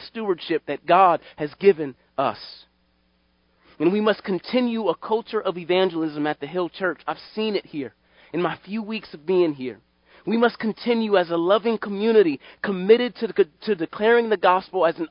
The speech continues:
ongoing way of life. Notice how many times in this text Paul says us and we. The engine of evangelism is the local church. That's why we must champion, that, that's why we must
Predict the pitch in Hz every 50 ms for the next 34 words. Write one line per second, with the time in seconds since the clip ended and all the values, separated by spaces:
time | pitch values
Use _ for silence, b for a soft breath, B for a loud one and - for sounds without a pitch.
0 | _ - - - 233 240 226 190 220 220 214 208 202 196 175 190 196 202 202 196
1 | 196 190 B B B B - 151 143 135 139 147 165 185 185 165 147 - - _
2 | _ _ _ _ _ _ _ _ _ _ _ _ _ _ _ _ _ _ _ _
3 | _ _ _ _ _ _ _ 151 175 202 220 240 247 - - 214 220 220 214 202
4 | 185 - - 196 202 214 220 202 202 190 185 185 180 - - 214 196 - - -
5 | - 202 202 208 185 - - 190 175 156 - _ - 196 208 220 208 - - -
6 | B B B - 170 180 175 156 156 202 220 214 175 139 b b b b _ 175
7 | 180 - _ - 220 247 247 233 208 247 233 202 202 185 202 175 190 190 196 196
8 | 175 175 170 170 156 165 160 160 156 - 165 156 160 180 185 - 165 165 - -
9 | 170 139 120 - - - - _ b b b b b - 202 - 202 214 214 214
10 | 208 202 196 - - - - 233 226 233 226 - 208 190 160 131 113 B B B
11 | B - - - - - - - - - - _ _ _ - 143 151 - _ _
12 | - 143 147 160 - 196 196 190 196 190 190 180 - -